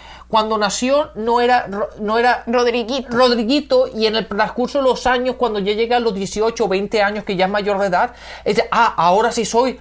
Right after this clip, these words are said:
Speaker 1: Rodríguez". <laughs> No, eso sería absurdo, suena, suena absurdo. Pero de esa forma es como nos acercamos a Dios. No creemos que yo he sido hecho justo. Cuando su hijo nació,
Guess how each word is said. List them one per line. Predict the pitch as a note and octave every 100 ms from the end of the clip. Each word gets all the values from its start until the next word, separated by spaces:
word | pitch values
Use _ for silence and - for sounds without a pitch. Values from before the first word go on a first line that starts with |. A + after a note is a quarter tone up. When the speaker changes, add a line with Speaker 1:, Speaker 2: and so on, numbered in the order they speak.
| -
Speaker 1:
Rodríguez". | C#3 D3+ D#3+ A3+ C3 - - -
<laughs> | - - - - -
No, | F3 - - D4+
eso | B3 A#3
sería | B3 A3+ A#3
absurdo, | A#3+ - D#4 F4 A3
suena, | - G#3+ B3+ A3+
suena | - A3
absurdo. | A#3+ - E4+ F#4+ F#3+ C3+ - - -
Pero | - A3+ A3 - - - -
de | G3+ F3 A3
esa | C4 C4+ D#4+
forma | - C#4+ C#4+
es | C#4+
como | - C4 B3
nos | A#3
acercamos | A#3 A3+ - F#3 G#3 -
a | A3
Dios. | D4+ F4 - - - - - - -
No | G3 G3+ A3+ A#3
creemos | C#4+ C4+ C4 C#4+ -
que | A#3+
yo | F#3+ G#3+
he |
sido | G#3+ A#3 A#3+ A3+
hecho | G#3+ A#3+
justo. | - E4 D4+ A3+
Cuando | - G#3 G3+ F#3+
su | F#3 F#3
hijo | C4 - G4+
nació, | F#4+ - - D3+ G3+